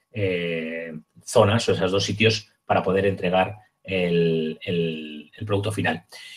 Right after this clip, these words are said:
Eh, cómo entregar la tarea y cómo obtener la insignia digital será el último punto que trabajemos y trabajaremos algunas, algunas dudas y algunas cuestiones que han salido en redes.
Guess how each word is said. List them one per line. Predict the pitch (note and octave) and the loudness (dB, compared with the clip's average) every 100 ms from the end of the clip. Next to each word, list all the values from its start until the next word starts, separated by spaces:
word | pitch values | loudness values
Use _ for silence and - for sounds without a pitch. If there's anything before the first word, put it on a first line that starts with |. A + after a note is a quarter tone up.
| - | -6
Eh, | - A2 A2+ | 4 4 6
cómo | C3+ | 4
entregar | B2 B2 A#2+ A#2 | 6 8 8 8
la | A#2+ | 8
tarea | A#2+ C#3 E3+ D#3+ | 10 10 10 10
y | |
cómo | A#2+ B2 | 8 6
obtener | A#2 - A#2 A#2 | 6 6 6 8
la | A#2 | 8
insignia | A2 A#2 A#2 | 6 6 6
digital | G#2+ A2+ B2+ D3+ D3 | 6 4 6 6 6
será | A2+ A2+ A#2 A2+ | 4 8 10 10
el | A2 | 6
último | A2 A2+ A2 | 4 2 2
punto | B2 A#2 A2+ | 2 2 2
que | A2 | 4
trabajemos | A2 A2+ D#3+ G3 A#3+ - - _ _ | 6 6 8 10 8 4 -10 _ _
y | A2+ G#2+ G#2+ G#2+ | -2 0 2 2
trabajaremos | G#2+ A2 B2 B2 A2+ | 4 4 6 4 2
algunas, | G2+ G#2 G#2 G2+ | 0 2 2 2
algunas | G#2 G#2 A2+ A2 | -2 0 2 4
dudas | A#2 A#2 | 6 6
y | G#2+ | 6
algunas | G#2 G#2 | 2 0
cuestiones | G2+ G#2 G#2 | -2 -2 0
que | A2 | 2
han | G2+ | 0
salido | G#2 G2+ | 2 2
en | G2+ | 4
redes. | C#3 G3 - - | 6 6 4 -8